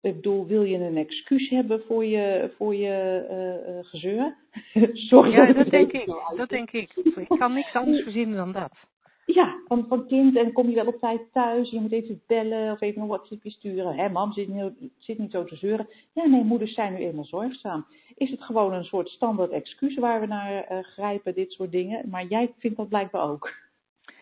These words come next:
Speaker 2: Ja, ik vind het echt een standaard excuus om, om elke, elke onzekere gedachte die je over jezelf hebt op je kind te projecteren en, en
Speaker 1: Ja.
Speaker 2: je kind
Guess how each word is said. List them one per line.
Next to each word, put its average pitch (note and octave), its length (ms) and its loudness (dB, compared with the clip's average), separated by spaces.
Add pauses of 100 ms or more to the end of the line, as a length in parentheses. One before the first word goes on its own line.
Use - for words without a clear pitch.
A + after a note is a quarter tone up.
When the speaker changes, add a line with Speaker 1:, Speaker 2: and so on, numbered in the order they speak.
Speaker 2:
Ja, A#3+ 200 2
ik A#3 140 -2
vind B3+ 280 0
het - 80 -4
echt B3 160 -4
een G#3 60 -10
standaard A3 460 -4
excuus G3+ 560 -10
om, F3+ 360 -8
om F#3+ 300 -10
elke, G3 560 0 (160)
elke F3 540 -4 (420)
onzekere F3+ 580 0
gedachte F#3 540 -2
die F3 260 -6
je E3+ 120 -2
over E3+ 220 -6
jezelf E3+ 380 -2
hebt E3+ 180 -4
op E3+ 120 -12
je D#3+ 120 -12
kind F3 240 -4
te - 120 -18
projecteren D#3 840 -4
en, D3+ 240 -6
en - 140 -8
Speaker 1:
Ja. F3+ 80 2
Speaker 2:
je D3+ 100 -8
kind D#3+ 300 -4